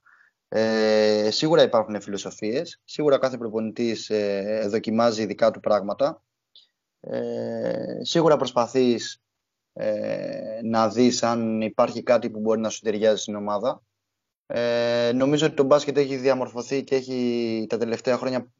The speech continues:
ας το πούμε έτσι, παγιωθεί ότι πάει σε πολλές κατοχές, ε, πάει σε ένα ρυθμό ιδιαίτερα υψηλό, ε, με απλές συνεργασίες οι οποίες δημιουργούν την, όπως είπαμε και πριν,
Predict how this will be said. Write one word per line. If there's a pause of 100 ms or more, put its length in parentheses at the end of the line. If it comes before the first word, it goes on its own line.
(160)
ας
το
πούμε
έτσι,
παγιωθεί
ότι (380)
πάει
σε
πολλές
κατοχές, (440)
ε,
πάει
σε
ένα
ρυθμό
ιδιαίτερα
υψηλό, (480)
ε,
με
απλές
συνεργασίες
οι
οποίες
δημιουργούν
την,
όπως
είπαμε
και
πριν,